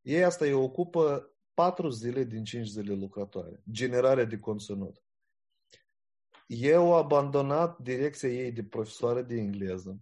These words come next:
Ea are o echipă deja din paisprezece, cincisprezece profesori și ea nu mai predă engleză.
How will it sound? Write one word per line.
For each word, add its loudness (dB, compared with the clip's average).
Ea -2
are 2
o 0
echipă -8
deja -4
din -8
paisprezece, -6
cincisprezece -12
profesori -8
și -8
ea 0
nu 0
mai 4
predă 2
engleză. -2